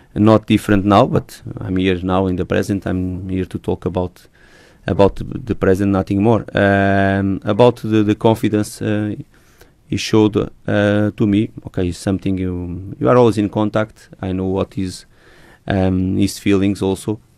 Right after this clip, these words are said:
Uh, I know what, uh, what is our project, uh, also. And when he spoke about the situation, the young players, uh, of course you cannot, uh, win one match just with the young players. We have to, to be and to have everything in our, in our squad.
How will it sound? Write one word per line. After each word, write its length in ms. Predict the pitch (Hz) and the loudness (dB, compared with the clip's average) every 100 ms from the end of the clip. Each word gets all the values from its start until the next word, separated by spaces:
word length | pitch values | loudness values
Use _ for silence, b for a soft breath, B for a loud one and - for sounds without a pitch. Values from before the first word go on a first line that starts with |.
| - - | -14 -6
Uh, 600 | 95 92 95 95 95 - | -2 0 0 -2 -4 -4
I 140 | 98 | -2
know 140 | 95 95 | 0 0
what, 320 | 95 98 - | 0 -2 -2
uh, 220 | 95 98 | -2 -2
what 240 | 98 95 | -2 -2
is 140 | 98 95 | -2 0
our 180 | 92 95 | 0 -2
project, 500 | 98 95 95 - - | -4 -4 -6 -12 -14
uh, 60 | - _ b b | -18 _ b b
also. 380 | 104 92 - - - b b | -4 -4 -4 -8 -8 b b
And 140 | 98 98 | -4 -2
when 140 | 95 | -2
he 60 | 92 | -2
spoke 360 | - 95 - | -4 -6 -4
about 380 | 90 90 87 - | -2 -2 -4 -8
the 80 | - | -12
situation, 600 | 87 92 - 90 - 92 | -10 -8 -2 -2 0 -4
the 100 | 87 | -4
young 220 | 90 90 87 | -2 -4 -4
players, 480 | 90 90 92 - - | -4 -4 -4 -8 -12
uh, 380 | 98 95 95 95 - b b b b b - - | -8 -6 -6 -10 -14 b b b b b -20 -20
of 100 | - | -10
course 200 | - 98 | -4 -2
you 60 | 98 | -2
cannot, 480 | 95 98 92 - - | 0 2 0 -2 -8
uh, 380 | 92 90 90 95 | -6 -6 -6 -10
win 360 | - 95 95 92 | -6 -2 0 0
one 160 | 90 | 0
match 300 | 92 92 - | -2 -2 -4
just 300 | - 90 - | -6 -6 -6
with 100 | 92 | -8
the 80 | 87 | -6
young 180 | 90 90 | -6 -6
players. 500 | - 90 101 117 - _ | -6 -4 -4 -6 -16 _
We 80 | 90 | -12
have 120 | 82 | -12
to, 200 | - 85 | -12 -12
to 140 | 80 85 | -10 -8
be 280 | 85 90 - b b b | -6 -6 -8 b b b
and 140 | 98 | -6
to 80 | - | 2
have 120 | 92 | 2
everything 380 | 90 90 82 92 | 2 -2 -4 -2
in 140 | 87 87 | -2 -2
our, 220 | 85 85 | -2 -2
in 160 | 92 | -4
our 180 | 87 85 | -4 -4
squad. 400 | - - 90 87 | -6 -6 -6 -6